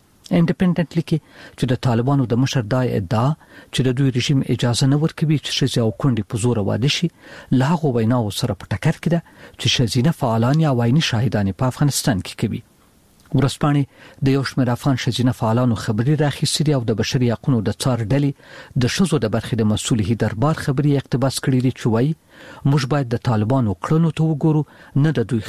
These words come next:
خبرو ته. او موږ ګورو چې د ښځو د حقونو په برخه کې دوی بیا بیا رښتیا نه وایي.» ورځپاڼې وړاندې د هبت الله اخندزاده د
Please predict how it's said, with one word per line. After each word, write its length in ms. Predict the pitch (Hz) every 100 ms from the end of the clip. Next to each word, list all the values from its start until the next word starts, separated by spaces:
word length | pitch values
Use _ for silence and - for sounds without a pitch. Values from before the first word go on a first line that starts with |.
| -
خبرو 280 | 107 113 104
ته. 80 | 113 - - - -
او 60 | 117
موږ 140 | 113 104 -
ګورو 200 | 160 160 156
چې 80 | - 117
د 80 | 101
ښځو 260 | 170 - 143 117
د 60 | 85
حقونو 360 | 107 - 180 143
په 80 | 117 131
برخه 240 | - 147 -
کې 100 | 147 - - - 123
دوی 160 | 117 98
بیا 160 | 127 131 117
بیا 120 | 135 127
رښتیا 280 | 135 - 127 98
نه 60 | 107
وایي.» 140 | 113 123 - _ _ _ - - - 147
ورځپاڼې 460 | 143 - 180 175
وړاندې 300 | 147 156 151 147
د 100 | 135
هبت 280 | 117 113 -
الله 160 | 123 117
اخندزاده 480 | - 123 120 104 139 - _ _ -
د 20 | 123